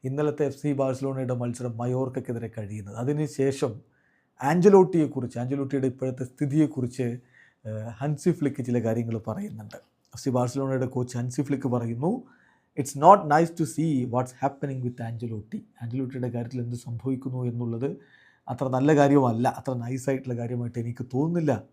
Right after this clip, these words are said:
അദ്ദേഹം എല്ലാം നേടിയിട്ടുള്ള കോച്ചല്ലേ, അതുകൊണ്ട് തന്നെ അദ്ദേഹത്തോട് നമ്മൾ റെസ്പെക്റ്റ് കാണിക്കണം. എനിക്ക് അദ്ദേഹത്തോട്, ആ, വലിയ റെസ്പെക്റ്റാണ്. "I have the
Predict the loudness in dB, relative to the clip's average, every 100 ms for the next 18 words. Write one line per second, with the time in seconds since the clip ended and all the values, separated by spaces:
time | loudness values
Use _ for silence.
0 | -6 -2 0 -2 -2 -2 0 0 0 4
1 | 4 4 4 2 4 2 2 4 6 6
2 | 2 -10 _ _ _ _ _ -8 0 2
3 | 4 2 2 0 -4 -8 _ _ -4 -2
4 | 2 0 0 -2 -2 -4 -2 -2 -2 0
5 | 0 0 0 0 -2 -12 _ 4 6 6
6 | 2 -2 0 -2 0 0 2 2 0 -4
7 | -14 -12 -10 -10 -10 -10 0 4 4 0
8 | -2 -2 0 0 0 -6 -12 _ _ _
9 | -2 -2 2 4 6 4 -2